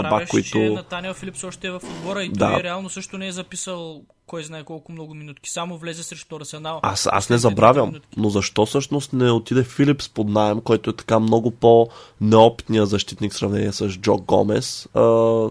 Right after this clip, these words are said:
Speaker 1: Те са
Speaker 2: директно
Speaker 1: набори. По принцип, те са на
Speaker 2: Те са
Speaker 1: еднаква
Speaker 2: набори, но
Speaker 1: възраст.
Speaker 2: единия има много повече мачове за
Speaker 1: Така е,
Speaker 2: Ливърпул от
Speaker 1: прав
Speaker 2: другия.
Speaker 1: си,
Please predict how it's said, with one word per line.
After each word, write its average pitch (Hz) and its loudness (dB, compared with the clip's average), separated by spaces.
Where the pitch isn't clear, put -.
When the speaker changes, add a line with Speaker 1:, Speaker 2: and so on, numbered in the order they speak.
Speaker 1:
Те 175 -8
са 120 -4
Speaker 2:
директно 123 2
Speaker 1:
набори. 113 -2
По 160 -18
принцип, 160 -16
те 165 -14
са 180 -12
на 165 -14
Speaker 2:
Те 104 2
са - -4
Speaker 1:
еднаква 98 -6
Speaker 2:
набори, 107 0
но 110 2
Speaker 1:
възраст. 113 2
Speaker 2:
единия 113 6
има 113 6
много 110 0
повече 110 0
мачове 117 0
за - -6
Speaker 1:
Така 90 -4
е, - -2
Speaker 2:
Ливърпул 185 -6
от - -4
Speaker 1:
прав 180 -8
Speaker 2:
другия. 226 -6
Speaker 1:
си, 262 -10